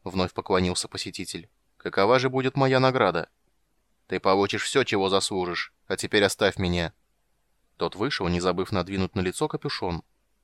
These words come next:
Пирос сложил громадные крылья, свернулся калачиком, прикрыл хвостом нос и замер, глядя во тьму.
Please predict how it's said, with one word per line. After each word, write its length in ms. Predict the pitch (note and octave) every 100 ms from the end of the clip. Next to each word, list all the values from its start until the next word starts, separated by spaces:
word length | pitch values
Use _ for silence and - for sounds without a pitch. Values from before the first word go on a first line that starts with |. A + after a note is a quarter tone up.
| _ _
Пирос 280 | F2+ F2+ -
сложил 380 | G2 F#2 F#2+
громадные 540 | F#2 F#2+ G2 F2+ G2+ G2
крылья, 380 | B2 D3+ G#2+ D#2+
свернулся 520 | - - A2+ A2 -
калачиком, 580 | B2+ C#3+ E3+ - - E2
прикрыл 340 | F#2 - A#2
хвостом 420 | - B2 - C#3+
нос 200 | D#3 F3
и 40 | E3+
замер, 320 | C#3+ G#2 F2
глядя 280 | E2+ E2+ E2+
во 100 | E2+
тьму. 300 | - E2 D#2